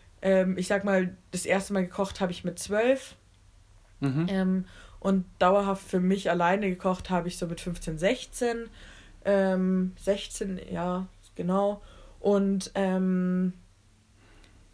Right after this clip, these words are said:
Speaker 1: ja, und es ist jetzt halt irgendwie zehn Jahre her und ich denk mir so, "Oh, das waren erst zehn Jahre und ich bin halt so
Speaker 2: <laughs>
Speaker 1: jung." Also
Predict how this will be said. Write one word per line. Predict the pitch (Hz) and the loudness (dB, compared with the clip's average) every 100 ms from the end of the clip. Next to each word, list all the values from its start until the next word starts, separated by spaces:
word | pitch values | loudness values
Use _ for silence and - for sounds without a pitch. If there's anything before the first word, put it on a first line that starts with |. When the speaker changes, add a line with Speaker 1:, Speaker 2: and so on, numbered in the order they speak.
| - | -2
Speaker 1:
ja, | 202 185 185 | 2 4 2
und | 185 | 0
es | 185 190 | -2 -2
ist | 202 | 0
jetzt | 220 208 | 0 0
halt | 202 | -2
irgendwie | 214 208 196 | -2 -2 -4
zehn | - 240 240 | -2 0 2
Jahre | 208 185 | 0 0
her | 180 202 226 226 | -2 0 2 2
und | 202 | -2
ich | 190 | -4
denk | - 196 196 | -4 -2 -2
mir | 196 185 | -2 0
so, | 185 190 190 - - - _ _ _ _ _ _ - 226 | 0 0 -2 -6 -20 -20 _ _ _ _ _ _ -8 0
"Oh, | 214 196 196 185 - - | 4 4 2 -2 -12 -6
das | 202 | 0
waren | 208 208 | 4 4
erst | 202 196 | 4 0
zehn | 240 226 226 | 2 2 6
Jahre | 214 233 214 | 6 6 4
und | 196 | 6
ich | 175 | 8
bin | 214 220 | 10 10
halt | 254 214 190 | 10 8 8
so | - 269 | 8 6
Speaker 2:
<laughs> | 247 | 6
Speaker 1:
jung." | 262 254 - 247 254 - 427 403 311 | 4 2 -6 -2 0 2 0 0 0
Also | 196 226 226 226 | 2 4 4 2